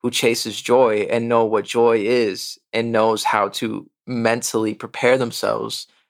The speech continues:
for joyful thoughts, they're the ones who can separate from that and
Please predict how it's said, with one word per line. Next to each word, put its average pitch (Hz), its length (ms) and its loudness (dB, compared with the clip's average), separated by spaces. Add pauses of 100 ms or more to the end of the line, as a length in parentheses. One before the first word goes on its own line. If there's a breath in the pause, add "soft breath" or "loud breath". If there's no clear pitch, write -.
(340)
for 104 320 0
joyful 117 460 2
thoughts, - 760 0 (600)
they're 131 140 6
the 131 80 4
ones 117 280 2
who 131 100 -6
can 110 140 -8
separate 110 600 0
from 107 180 -12
that 87 280 -8 (640)
and 107 400 0